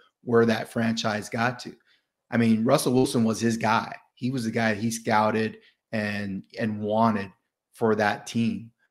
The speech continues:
Um, so there's a lot of players that he scouted and his group scouted that they would bring to Carroll, and Carroll would say yes or no. So he was an important part of, of building that,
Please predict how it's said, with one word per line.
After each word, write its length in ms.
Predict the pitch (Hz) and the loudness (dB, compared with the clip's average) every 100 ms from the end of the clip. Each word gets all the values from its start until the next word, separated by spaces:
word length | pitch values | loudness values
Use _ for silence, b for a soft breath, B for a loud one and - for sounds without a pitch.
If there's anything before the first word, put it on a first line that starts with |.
| _ - | _ -8
Um, 240 | 113 110 | -4 -4
so 140 | 113 135 | -2 0
there's 180 | 175 | 2
a 60 | 175 | 4
lot 220 | 156 165 | 6 6
of 100 | 131 | 4
players 720 | - 143 170 123 113 151 - - | 2 6 8 8 4 0 -8 -6
that 180 | 123 | -6
he 200 | 117 120 | -4 -4
scouted 540 | 131 - 117 113 113 107 | -4 2 6 6 4 2
and 140 | 110 | 0
his 200 | 117 120 | 0 -2
group 360 | - 123 131 - | -6 -2 -2 -2
scouted 640 | - 113 98 101 110 127 _ b _ | -6 -4 -4 -4 -4 -6 _ b _
that 200 | 110 107 | 0 0
they 80 | 120 | 0
would 240 | 120 113 - | 0 -2 -2
bring 260 | 120 151 | -2 -2
to 80 | 156 | -4
Carroll, 500 | - 113 104 107 117 | -6 -4 -4 -4 -4
and 120 | 107 | -6
Carroll 280 | - 110 110 | -6 -6 -6
would 120 | 110 | -8
say 380 | - 110 107 104 b b _ | -6 -4 -4 -6 b b _
yes 340 | 110 113 113 110 | -2 -2 -2 -4
or 80 | |
no. 340 | 104 113 117 110 | -2 0 -2 -4
So 180 | - 113 | -8 -8
he 140 | 139 | -4
was 120 | 226 | -4
an 80 | 240 | -2
important 480 | 127 127 147 117 - | -2 2 2 2 -6
part 280 | - 131 120 | -2 0 0
of, 160 | 101 - _ _ - | -4 -12 _ _ -2
of 220 | 113 - | -2 0
building 520 | 123 117 113 110 104 104 _ _ _ | 2 4 4 0 -2 -8 _ _ _
that, 400 | 110 104 - - | 0 0 0 -6